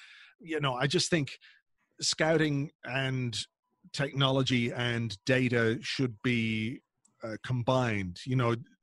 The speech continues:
I think it's wrong to say that, you know, you should go only on, you know, a, a guy with his flat cap on watching the game saying, "That's the lad,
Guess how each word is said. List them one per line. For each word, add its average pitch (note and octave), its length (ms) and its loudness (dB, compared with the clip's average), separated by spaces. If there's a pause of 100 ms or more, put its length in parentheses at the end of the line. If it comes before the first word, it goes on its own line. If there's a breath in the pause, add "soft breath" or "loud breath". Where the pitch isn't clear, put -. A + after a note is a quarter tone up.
(180)
I C#3 120 -6
think C3 180 0
it's A#2 140 -6
wrong B2+ 500 2
to C3 100 -6
say A#2+ 340 0
that, A2+ 220 0 (560 loud breath)
you B2+ 140 -2
know, A#2+ 100 2
you A#2 220 0
should A#2+ 240 -4
go B2 320 4
only C3 420 2
on, A#2 540 -2
you A#2+ 140 -8
know, A2 200 -6 (100)
a, A#2+ 120 -4 (100)
a G#2+ 100 -10
guy B2 340 0
with A#2 160 0
his A2+ 200 -2 (260)
flat - 360 -2
cap A#2+ 320 0
on A2+ 200 0
watching A#2+ 360 0
the A#2 80 0
game A2 340 0
saying, G#2+ 340 0
"That's A2 340 -2
the G2+ 120 -6
lad, E2 360 -6